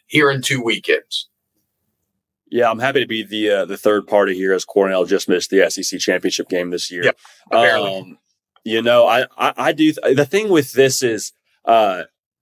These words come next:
Speaker 2: as good as Alabama is right now and as hot as they are right now, I think just how multiple Georgia is,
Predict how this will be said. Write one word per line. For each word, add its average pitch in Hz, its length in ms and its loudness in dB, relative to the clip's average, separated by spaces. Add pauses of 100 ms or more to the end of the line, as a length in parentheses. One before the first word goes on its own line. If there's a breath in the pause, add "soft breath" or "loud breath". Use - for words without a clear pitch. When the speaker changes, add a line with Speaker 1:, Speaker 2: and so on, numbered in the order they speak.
Speaker 2:
as 117 240 2
good 131 240 4
as 151 140 0
Alabama 107 520 2
is 90 240 -4
right 80 180 -2
now 82 180 -2
and 92 80 -4
as 98 120 -4
hot 110 340 2
as 98 120 -6
they 92 120 0
are 82 160 0
right 82 200 -2
now, 80 340 0 (540 loud breath)
I 110 140 0
think 139 460 -2
just - 240 -6
how 123 240 -2
multiple 104 600 -4
Georgia 95 500 2
is, 131 340 0